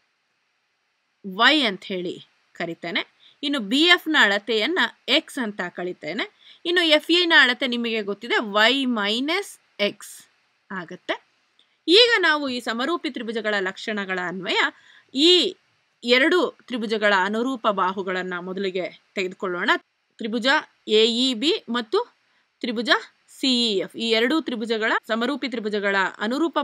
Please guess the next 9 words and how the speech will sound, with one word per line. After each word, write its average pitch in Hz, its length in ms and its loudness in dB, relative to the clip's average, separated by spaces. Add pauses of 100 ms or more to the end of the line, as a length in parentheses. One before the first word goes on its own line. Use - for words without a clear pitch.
ಬಾಹುಗಳ 226 420 -4
ಅನುಪಾತವನ್ನ 190 560 -8 (460)
ತೆಗೆದುಕೊಂಡ್ರೆ, 175 500 -8 (480)
ಮೊದಲಿಗೆ 214 400 0 (1200)
ನಾನು 247 180 -2 (100)
ಕಂಡುಹಿಡಿಬೇಕಾಗಿರೋದು 233 920 -2 (100)
ಸಿ 240 100 -6 (140)
ಎಫ್ - 180 -8
ಆಗಿರೋದ್ರಿಂದ 202 520 -6